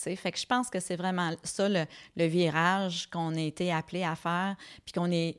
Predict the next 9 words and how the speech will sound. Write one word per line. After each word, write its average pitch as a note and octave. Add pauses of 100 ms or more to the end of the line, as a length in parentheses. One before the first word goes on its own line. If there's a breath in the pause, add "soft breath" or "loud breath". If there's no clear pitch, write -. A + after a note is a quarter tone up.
maintenant F#3
encore E3+
plus A#3
appelé E3
à D#3+
faire E3+
avec D#3+
la D3
covid, D#3